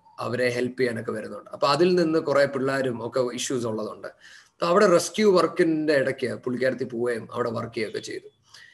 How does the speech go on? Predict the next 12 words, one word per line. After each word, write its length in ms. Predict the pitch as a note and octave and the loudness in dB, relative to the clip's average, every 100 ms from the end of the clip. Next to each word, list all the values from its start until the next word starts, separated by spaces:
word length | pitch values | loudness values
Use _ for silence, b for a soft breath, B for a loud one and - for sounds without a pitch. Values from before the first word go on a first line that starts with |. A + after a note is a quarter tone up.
| b b b A3 | b b b 0
ഈ 80 | |
സമയത്താണ് 760 | A#3+ G#3 G#3 A3 F#3+ C#3+ C3+ C3+ | 4 4 6 6 6 4 2 -2
പുള്ളിക്കാരത്തിയുടെ 760 | C#3+ D#3 E3 D#3+ - D#3+ D#3 | 2 2 4 2 4 6 6
ഹൃദയത്തിനകത്ത് 720 | D3+ C#3+ C#3+ E3+ F3+ C#3+ C3 | 4 2 4 4 4 0 0
ഇങ്ങനെ 220 | B2+ C#3 B2+ | -2 -2 -2
ഒരു 80 | |
ചിന്തയുണ്ടായത്, 760 | B2 A#2 A#2+ A2 G#2+ A2 A2 G#2+ | -4 -4 -4 -4 -6 -6 -6 -2
"ദൈവമേ, 260 | B2+ C#3 | -2 -2
ഞാൻ 300 | C3+ D3+ G3+ | -2 0 2
അങ്ങയ്ക്ക് 320 | E3+ E3 F3 F#3 | 0 0 2 2
വേണ്ടി 200 | E3+ D#3+ | 2 0
പ്രവർത്തിക്കണമെങ്കിൽ 1200 | B2+ A#2 - - C#3 D3 C3+ A2+ A#2+ B2 A2+ | -2 -2 -4 -6 -4 -4 -2 -4 -2 -2 -2